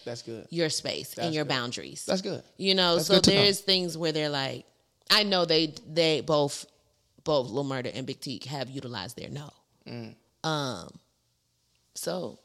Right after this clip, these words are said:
Speaker 1: I mean, and, and
Speaker 2: nobody's being forced.
Speaker 1: that's
Speaker 2: It's just,
Speaker 1: great to hear,
Speaker 2: it's,
Speaker 1: though,
Speaker 2: it's
Speaker 1: 'cause a lot of
Speaker 2: written, and
Speaker 1: people
Speaker 2: then it's
Speaker 1: be
Speaker 2: like, well,
Speaker 1: like
Speaker 2: what will you be able to do within this script? What, how can we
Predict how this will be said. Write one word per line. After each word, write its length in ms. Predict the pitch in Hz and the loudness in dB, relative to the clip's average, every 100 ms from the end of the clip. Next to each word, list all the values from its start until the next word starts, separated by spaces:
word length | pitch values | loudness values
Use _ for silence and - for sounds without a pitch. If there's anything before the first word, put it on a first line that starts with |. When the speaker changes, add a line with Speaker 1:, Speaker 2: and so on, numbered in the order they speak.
| - | -8
Speaker 1:
I 60 | 190 | -4
mean, 80 | - | 2
and, 140 | 208 - | 2 6
and 60 | 247 | 6
Speaker 2:
nobody's 360 | 320 339 277 | 8 6 4
being 180 | 247 233 | 4 4
forced. 340 | 226 180 131 - | 4 2 2 4
Speaker 1:
that's 140 | 220 | 6
Speaker 2:
It's 80 | - | 8
just, 100 | 254 | 10
Speaker 1:
great 160 | 240 233 | 8 6
to 120 | 220 | 4
hear, 140 | 208 247 | 4 8
Speaker 2:
it's, 100 | 320 | 8
Speaker 1:
though, 100 | 143 | 8
Speaker 2:
it's 60 | 277 | 6
Speaker 1:
'cause 80 | 262 | 8
a 40 | 226 | 8
lot 120 | 339 | 10
of 60 | |
Speaker 2:
written, 100 | - | 10
and 80 | 427 | 8
Speaker 1:
people 120 | 392 - | 8 8
Speaker 2:
then 60 | 202 | 8
it's 60 | |
Speaker 1:
be 20 | - | 8
Speaker 2:
like, 80 | 180 | 8
well, 140 | 175 | 8
Speaker 1:
like 80 | 202 | 8
Speaker 2:
what 160 | 247 247 | 6 4
will 80 | 269 | 2
you 140 | 269 | 2
be 200 | 226 240 | 2 4
able 180 | 220 208 | 4 2
to 80 | 185 | -2
do 260 | 180 196 | -2 0
within 300 | 175 180 165 | 0 0 0
this 140 | 156 151 | -2 -4
script? 320 | 160 143 - - - | -2 -2 -4 -20 -8
What, 260 | 147 196 - | 2 2 2
how 240 | 190 214 | 2 2
can 200 | 240 214 | 2 0
we 320 | 208 190 180 | 0 -2 -4